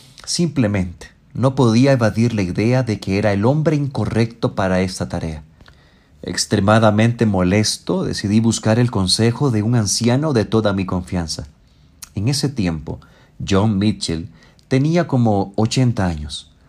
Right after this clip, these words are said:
un maestro de Biblia nacido en Yorkshire, que fue el padre espiritual de miles de cristianos.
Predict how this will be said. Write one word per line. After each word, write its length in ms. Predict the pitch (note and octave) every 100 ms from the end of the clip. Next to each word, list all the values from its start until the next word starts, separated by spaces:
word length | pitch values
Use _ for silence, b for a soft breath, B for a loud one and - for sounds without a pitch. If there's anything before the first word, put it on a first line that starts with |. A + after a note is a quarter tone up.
| b b -
un 140 | G2+
maestro 540 | G2+ F2+ G#2+ G#2+ B2 G#2
de 100 | F#2
Biblia 400 | G#2+ A2+ A#2 C3
nacido 460 | F#2 - G#2 G2+
en 120 | F#2+
Yorkshire, 480 | F#2 B2+ B2+ F2 E2 b b b b -
que 100 | D#3+
fue 240 | F3+ G3
el 120 | D#3+
padre 340 | C3 D3 D3+ C3
espiritual 680 | - F#2+ F#2 G#2 A#2 C#3+
de 120 | A#2+
miles 360 | F#2+ A2 D3 G#2+
de 140 | F2+
cristianos. 720 | F2+ E2+ - E2 D2+ C#2+ -